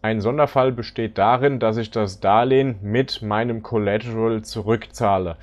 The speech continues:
Das bedeutet, dass ich am Ende nicht die D U S D direkt zurückzahle, sondern beispielsweise mit meinen hinterlegten D F I zurückzahle.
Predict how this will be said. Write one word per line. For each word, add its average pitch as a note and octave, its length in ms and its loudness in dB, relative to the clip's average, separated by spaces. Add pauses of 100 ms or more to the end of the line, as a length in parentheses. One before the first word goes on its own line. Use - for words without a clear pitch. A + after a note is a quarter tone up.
(320)
Das A2+ 200 -4
bedeutet, B2+ 720 2
dass A2+ 200 2
ich A#2 120 -4
am G#2+ 140 -2
Ende C3 340 0
nicht A#2 300 -8
die A2 140 -4
D A#2+ 160 0
U A2+ 120 -2
S G2 200 -6
D A2+ 140 -2
direkt G#2+ 360 -4
zurückzahle, C3 720 2
sondern A#2 400 0
beispielsweise G#2 760 0
mit G#2 200 -6
meinen G2+ 320 -4
hinterlegten G#2+ 680 -2
D G2+ 160 -2
F E2+ 140 -4 (120)
I A#2 160 -4
zurückzahle. F#2 960 -4